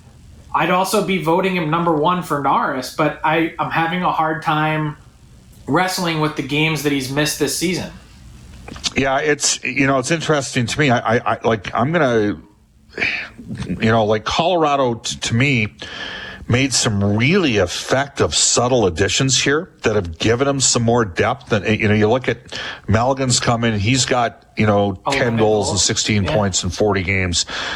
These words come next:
Speaker 2: They, they brought Nieto back. Um,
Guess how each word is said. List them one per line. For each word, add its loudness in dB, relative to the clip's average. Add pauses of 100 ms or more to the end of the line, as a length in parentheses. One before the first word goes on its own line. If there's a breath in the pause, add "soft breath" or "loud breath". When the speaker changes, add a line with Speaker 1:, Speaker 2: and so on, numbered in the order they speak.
(120 loud breath)
Speaker 2:
They, 0
they -2
brought -2
Nieto 0
back. -2 (180)
Um, 2